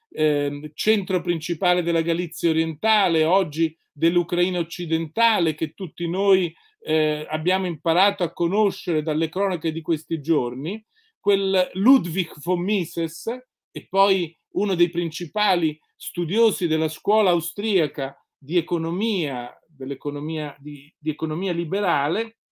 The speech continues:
bene, pubblicò dopo la guerra un importante saggio in cui disse qual è il tratto della Europa centro-orientale e dell'Europa orientale, proprio il fatto di essere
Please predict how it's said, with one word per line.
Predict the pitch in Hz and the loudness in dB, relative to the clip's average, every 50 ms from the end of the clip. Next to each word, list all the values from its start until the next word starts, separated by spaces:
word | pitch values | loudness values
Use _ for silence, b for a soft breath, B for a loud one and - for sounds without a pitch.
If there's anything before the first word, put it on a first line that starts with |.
| _ _ _ _ _ _ - - _ _ _ _ | _ _ _ _ _ _ -20 -20 _ _ _ _
bene, | _ - 180 247 262 269 269 254 208 175 165 - _ _ _ _ _ _ _ | _ -4 -2 0 0 0 2 0 0 0 -2 -6 _ _ _ _ _ _ _
pubblicò | - 294 285 269 269 269 - - 220 190 170 170 | 2 2 2 4 2 0 2 2 4 4 4 4
dopo | 165 233 226 - 180 | 4 2 -2 0 0
la | 220 226 | -2 -2
guerra | 196 202 190 180 185 196 208 | 0 2 4 4 4 2 0
un | 214 | -2
importante | 233 240 202 - 254 262 247 - - 269 285 277 254 - - 190 | -2 -4 -4 -2 -2 -2 -2 -2 -2 -2 -2 -2 -2 -2 -2 -4
saggio | 165 - - 131 113 127 139 151 - 269 | -4 -4 -6 -8 -6 -6 -8 -8 -8 -8
in | 262 220 | -8 -8
cui | - - 226 196 185 185 - _ _ _ | -6 -6 -4 -4 -4 -6 -12 _ _ _
disse | - 240 254 220 165 - - - 185 170 | -4 -2 -2 -2 -2 -4 -4 -6 -6 -2
qual | - 302 302 285 | 0 0 0 2
è | 226 | 4
il | 196 170 165 151 - | 4 4 4 2 0
tratto | - 170 160 160 160 151 - _ _ - 147 135 135 - _ _ _ _ | -4 -2 0 2 0 0 -2 _ _ -2 0 0 -2 -4 _ _ _ _
della | - 131 131 165 165 160 165 151 151 147 143 139 - b b b b _ - | -10 0 2 4 4 6 4 4 2 2 0 -2 -6 b b b b _ -6
Europa | - 165 165 175 180 180 170 180 180 170 - - 156 151 147 151 - _ _ | 0 4 6 6 6 6 6 6 4 4 4 4 4 4 2 0 -6 _ _
centro-orientale | - - - 226 196 175 - 190 170 165 165 160 160 151 - 185 180 185 180 170 160 | -8 -2 -2 -2 -2 -2 -4 -4 -2 -2 -2 -4 -4 -8 -6 -4 -2 0 0 0 0
e | 151 | 0
dell'Europa | 147 147 143 139 143 135 - 147 | -2 -2 -2 -2 -4 -6 -6 -8
orientale, | 135 123 120 123 113 - 123 110 135 156 175 175 | -8 -8 -8 -10 -12 -12 -10 -10 -8 -10 -10 -6
proprio | - 294 294 302 302 294 262 226 | -2 0 0 2 0 0 -4 -4
il | 196 - | -4 -4
fatto | - 262 277 269 277 - 233 220 | -2 -2 -2 -2 -4 -6 -8 -6
di | 190 208 226 | -4 -2 -2
essere | 262 277 277 277 - - 269 254 262 254 254 _ _ _ | -2 -2 -2 -6 -8 -6 -4 -2 -2 -2 -4 _ _ _